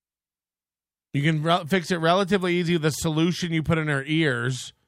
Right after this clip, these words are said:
I've been in the pet care business for twenty years. It's quite common. Well, it's not that. I took my dog to the vet. She's got an ear infection.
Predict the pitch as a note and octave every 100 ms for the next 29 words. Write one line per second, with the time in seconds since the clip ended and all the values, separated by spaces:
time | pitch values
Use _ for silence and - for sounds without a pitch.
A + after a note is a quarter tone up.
0 | _ _ _ - A#2+ C3 C#3 C3+ B2 C#3+
1 | B2+ C#3 B2 B2+ B2 B2+ - A2 - C3+
2 | B2+ B2 A2 G#2 - A#2 - G2 E2 G#2+
3 | G#3 C4 - F#3 F#3+ B3+ D4+ A#3+ F#3 D#3+
4 | C4+ _ _ _ _ _ _ _ _ _
5 | _ _ _ _ _ _ _ _ _ _
6 | - C3+ G3+ A#3 A#3 A#3 A3+ A#3+ G#3+ D3+
7 | A#2+ C3 - _ _ _ _ _ _ _
8 | _ _ _ _ _ _ _ _ _ _
9 | _ _ _ _ _ _ _ _ _ -
10 | - A2+ D3+ F#3+ G3+ F3 C3+ A2 A#2+ A2
11 | - C#3+ F#3